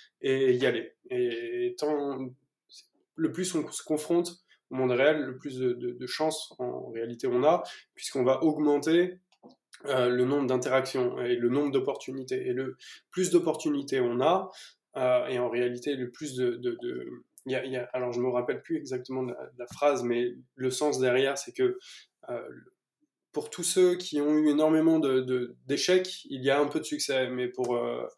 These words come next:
euh, du coup, il faut, il faut augmenter son taux d'échec pour, euh, pour, euh, augmenter sa probabilité d'obtenir du succès.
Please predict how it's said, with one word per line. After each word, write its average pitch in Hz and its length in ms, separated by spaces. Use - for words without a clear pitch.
euh, 131 160
du 127 160
coup, 170 220
il 135 160
faut, 127 320
il 123 80
faut 131 160
augmenter 151 500
son 135 220
taux 147 160
d'échec 135 420
pour, 120 200
euh, 113 100
pour, 113 220
euh, 117 160
augmenter 131 360
sa 139 120
probabilité 120 720
d'obtenir 120 420
du 120 100
succès. - 380